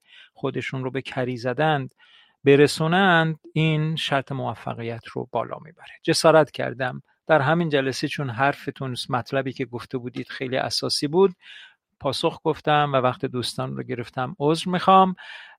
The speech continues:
اه، ولی در آینده می‌تونیم در همین حوزه‌ای که فرمودید که پیداست دردمندانه به مطلب،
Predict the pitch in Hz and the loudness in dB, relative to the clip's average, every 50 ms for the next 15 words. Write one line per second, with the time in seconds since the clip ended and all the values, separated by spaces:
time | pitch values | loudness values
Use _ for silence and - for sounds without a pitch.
0 | _ 147 139 135 139 135 135 135 131 127 156 180 185 180 180 175 170 151 156 151 | _ 2 4 6 6 6 6 4 4 4 6 6 8 8 8 6 8 8 8 6
1 | 151 - 147 143 143 143 139 139 131 156 160 156 151 160 156 - - 151 143 147 | 6 6 4 2 2 2 0 0 2 2 2 2 2 0 -2 -2 -2 -4 -4 -2
2 | 143 143 139 131 - _ _ _ _ _ 143 147 147 143 139 175 202 202 202 196 | -2 -2 -4 -6 -10 _ _ _ _ _ 4 4 4 6 6 6 6 6 6 4
3 | 190 180 175 165 127 135 147 143 131 123 147 147 143 131 - 147 135 - - 131 | 2 2 0 0 0 2 2 2 2 2 2 0 0 0 -2 -4 -2 2 2 2
4 | 131 127 131 131 127 127 160 160 - - 165 - - - 170 165 156 156 147 135 | 2 2 0 -6 -2 -2 -2 -2 0 -4 -4 -4 -2 0 0 4 6 8 6 6
5 | 120 - - - 127 127 123 - _ 139 127 127 127 123 127 123 135 139 120 120 | 6 2 0 2 2 2 2 0 _ -4 -4 -2 -2 -2 0 0 0 0 0 0
6 | 120 117 117 113 - - - 123 113 | -2 0 -2 -4 -4 -4 -6 -6 -6